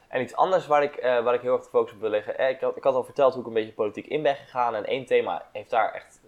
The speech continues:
ja, is daar heel, eh, prominent bij in beeld. En dat heeft te maken met, eh, het, ja, homoseksueel zijn, wat ik zelf ben.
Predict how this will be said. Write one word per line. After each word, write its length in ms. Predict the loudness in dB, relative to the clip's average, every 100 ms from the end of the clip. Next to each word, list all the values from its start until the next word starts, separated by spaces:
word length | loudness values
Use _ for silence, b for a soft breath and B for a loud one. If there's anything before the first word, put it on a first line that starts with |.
| _
ja, 180 | -6 -6 -6 -16
is 240 | -20 -12
daar 160 | -4 -4
heel, 320 | -4 -4 -6
eh, 100 | -6 -12 -18 _ _ _
prominent 540 | -6 -6 -2 -4 -4 -10
bij 140 | -8 -8
in 100 | -4
beeld. 300 | -2 -2 -4
En 100 | -6
dat 120 | -6
heeft 140 | -4
te 80 | -4
maken 300 | -2 -2 -4
met, 360 | -10 -12 -18 _ _
eh, 100 | -16 -14 -14 -16 -20 _
het, 160 | -18 -18 _
ja, 180 | -10 -10 -6
homoseksueel 600 | -4 -4 -8 -2 0 2
zijn, 280 | 0 -2
wat 100 | -6
ik 80 | -10
zelf 200 | -8 -6
ben. 260 | -6 -10